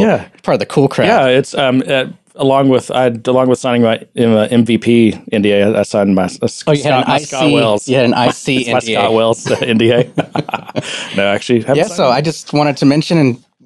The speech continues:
Speaker 2: give a big shout out and congrat-, congratulations to Scott Wells, who I think starting next week will make Illuminate Cloud his full-time job.
Speaker 1: Yeah, that's awesome.
Speaker 2: So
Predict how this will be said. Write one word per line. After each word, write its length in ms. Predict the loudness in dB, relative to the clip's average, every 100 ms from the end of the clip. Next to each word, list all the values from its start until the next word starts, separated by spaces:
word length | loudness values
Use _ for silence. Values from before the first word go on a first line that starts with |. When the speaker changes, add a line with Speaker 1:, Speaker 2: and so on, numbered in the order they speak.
| -6
Speaker 2:
give 140 | 0
a 60 | 0
big 240 | 0 -4
shout 240 | -4 -2 0
out 180 | 0 -2
and 80 |
congrat-, 380 | -2 0 -2 -2
congratulations 880 | -2 0 0 0 2 2 2 -2 -2
to 120 | -6
Scott 280 | -4 -2 0
Wells, 260 | 2 0 0
who 460 | 2 2 2 -2 -6
I 80 | -6
think 360 | -2 -4 -6 -10
starting 340 | -2 0 2
next 240 | 0 -2 -4
week 220 | -2 -2
will 80 | -2
make 280 | -2 -4
Illuminate 440 | -4 0 2 0 -2
Cloud 240 | -2 -2
his 120 | -2
full-time 460 | -6 -8 -4 -2 -2
job. 320 | -2 -4 -6 -4
Speaker 1:
Yeah, 140 | 0
that's 160 | 0 0
awesome. 300 | -4 -4 -12 -6
Speaker 2:
So 340 | 0 2